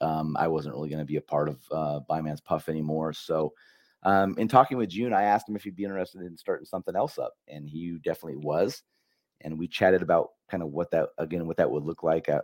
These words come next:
from all of our previous conversations about, you know, what we wanted to do. Is that feasible? Can we really make it happen? And we decided, let's just give it a shot. It's nothing gonna get hurt by,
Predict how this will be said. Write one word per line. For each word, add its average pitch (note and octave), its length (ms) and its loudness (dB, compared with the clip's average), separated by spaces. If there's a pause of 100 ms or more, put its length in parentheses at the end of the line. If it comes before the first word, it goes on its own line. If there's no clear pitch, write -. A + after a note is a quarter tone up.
(120)
from D#2 220 -6
all D2+ 160 2
of C#2+ 100 -4
our C#2+ 220 0
previous E2+ 320 -4
conversations D2+ 680 -6
about, D2 380 0
you D#2 100 -10
know, C#2+ 120 -8
what D2 160 -2
we D#2 60 -2
wanted D2 280 -4
to C#2+ 80 -4
do. D2+ 380 -4
Is C#2+ 180 -8
that - 140 -4
feasible? D2+ 440 -10
Can D2+ 140 -14
we D2 80 -10
really C#2+ 260 -8
make D2 200 -10
it - 80 -12
happen? D2+ 460 0 (480)
And F2 120 -6
we F2 100 -2
decided, F#2+ 420 2
let's G2+ 220 0
just - 240 -6 (280)
give F#2 120 0
it F#2 60 -10
a E2+ 40 -10
shot. F2+ 400 6 (260)
It's - 200 -20
nothing F2 360 -6
gonna E2+ 160 -2
get D#2+ 240 -4
hurt E2+ 260 -4
by, D2+ 220 -2